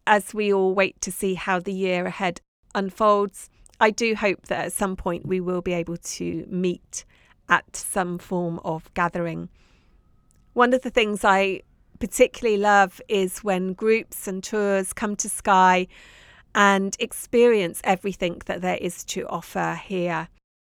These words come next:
I know many of you've become followers of the podcast and the work that I do via Rowan Tree Travel,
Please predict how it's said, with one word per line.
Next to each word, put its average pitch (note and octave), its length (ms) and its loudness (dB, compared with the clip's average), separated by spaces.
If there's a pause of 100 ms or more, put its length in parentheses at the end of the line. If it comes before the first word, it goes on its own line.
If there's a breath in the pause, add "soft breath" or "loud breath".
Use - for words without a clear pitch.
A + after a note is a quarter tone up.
(260)
I G#3+ 140 2
know A3 180 0
many A3 240 0
of G#3 140 -2
you've G3 300 -4 (100)
become G3 320 -6
followers A3 520 2
of - 340 -6
the F#3+ 80 -4
podcast A3 680 0
and F3+ 360 -6
the F#3 100 -2
work F#3 220 0
that - 120 -4
I A#3 160 8
do F#3 380 0
via F3+ 380 2
Rowan F#3 340 -2
Tree F3+ 320 -6
Travel, F#3 540 0